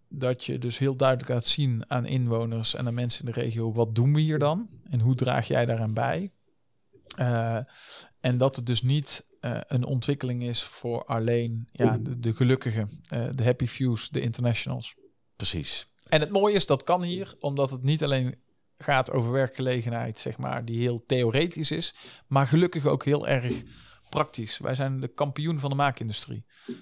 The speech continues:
Speaker 2: Nou, dan laat, laten we het dus over die maakindustrie hebben en de
Speaker 1: Ja.
Speaker 2: keten van
Speaker 1: Ja.
Speaker 2: al die
Speaker 1: Ja.
Speaker 2: grote bedrijven die we hier al inmiddels, eh, hebben. Ehm, dan richten we ons wat meer op de M K B zelf.
Speaker 1: Ja.
Speaker 2: Ehm, jullie zijn met een nieuw initiatief gestart,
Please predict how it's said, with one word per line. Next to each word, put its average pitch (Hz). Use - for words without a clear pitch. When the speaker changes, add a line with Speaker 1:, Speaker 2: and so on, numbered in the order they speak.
Speaker 2:
Nou, 98
dan 117
laat, 147
laten 156
we 151
het 143
dus 143
over 135
die 131
maakindustrie 117
hebben 113
en 120
de 113
Speaker 1:
Ja. 151
Speaker 2:
keten 127
van 113
Speaker 1:
Ja. 147
Speaker 2:
al 107
die 104
Speaker 1:
Ja. -
Speaker 2:
grote 95
bedrijven 90
die 95
we 90
hier 92
al 85
inmiddels, 85
eh, 95
hebben. 90
Ehm, 85
dan 87
richten 95
we 95
ons 87
wat 87
meer 95
op 80
de 90
M 95
K 90
B 85
zelf. 85
Speaker 1:
Ja. 143
Speaker 2:
Ehm, 95
jullie 120
zijn 131
met 127
een 127
nieuw 131
initiatief 113
gestart, 113